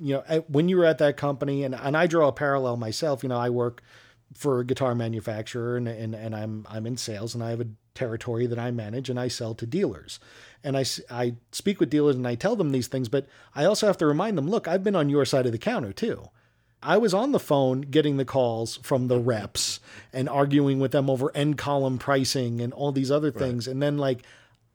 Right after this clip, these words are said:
Speaker 1: I have to be able to sympathize. You can't just go, and I wouldn't be able to do my job and do it well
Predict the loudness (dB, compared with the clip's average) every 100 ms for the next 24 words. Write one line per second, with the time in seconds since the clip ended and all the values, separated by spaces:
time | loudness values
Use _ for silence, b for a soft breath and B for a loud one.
0 | _ 0 0 0 -2 0 2 2 2 0
1 | 0 -2 -8 -10 -12 -12 -14 b b b
2 | b -10 -2 0 2 0 -2 2 4 6
3 | 4 2 0 2 2 2 0 2 0 0
4 | 0 0 -2 -6 -4 -4 -4 -6 -10 -14
5 | b b b -6 0 4 4 2 2 4
6 | 2 -4 -16